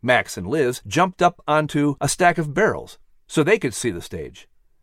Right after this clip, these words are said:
While the humans watched the big fiddlers, Max and Liz would be watching the tiny fiddler sitting in Gilliman's hat. Liz smiled as Nigel waved his bow once he spotted them. Mousie's got his fiddle, I see,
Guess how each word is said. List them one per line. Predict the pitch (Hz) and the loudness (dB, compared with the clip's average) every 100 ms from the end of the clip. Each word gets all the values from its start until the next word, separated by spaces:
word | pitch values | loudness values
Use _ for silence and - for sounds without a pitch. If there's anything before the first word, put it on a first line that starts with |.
| _ _ - | _ _ 0
While | 180 | 2
the | 180 | 4
humans | 180 254 277 180 131 | 4 2 2 0 0
watched | 151 156 - | 2 2 0
the | 127 | -6
big | 107 147 143 | -2 -2 -2
fiddlers, | - 95 85 90 101 - _ _ _ | -6 -8 -6 -8 -8 -14 _ _ _
Max | 95 113 101 - | -2 -2 -2 -6
and | 92 | -4
Liz | 165 135 143 - | 0 0 -2 -4
would | - 214 | -2 0
be | 233 | 2
watching | 190 214 202 202 | 2 2 0 -2
the | 202 | -2
tiny | - 233 269 165 | -2 -2 0 0
fiddler | 131 127 120 123 127 - | 0 0 0 0 -2 -4
sitting | - - 151 147 | -8 -2 0 2
in | 139 | 0
Gilliman's | 113 117 113 117 - | -2 -2 -2 -6 -8
hat. | 95 - - _ _ _ _ _ _ _ | -8 -10 -16 _ _ _ _ _ _ _
Liz | - 139 120 | 2 4 4
smiled | - 127 120 110 101 | 0 2 4 4 2
as | 107 98 - - | 0 -4 -10 0
Nigel | 139 143 139 | 2 4 2
waved | 123 160 180 165 | 4 6 6 6
his | 160 | 2
bow | 110 143 139 135 | 2 4 4 2
once | - 131 | 0 -4
he | - | -4
spotted | 123 - 101 90 | -6 -4 -4 -4
them. | 80 80 78 98 _ _ _ _ - _ _ _ _ | -8 -10 -12 -16 _ _ _ _ -20 _ _ _ _
Mousie's | - 202 - 254 196 | 2 2 2 -2 2
got | 311 277 | 2 2
his | 269 | -4
fiddle, | - 381 285 220 | -2 0 2 2
I | |
see, | 180 190 254 294 | 2 0 0 -2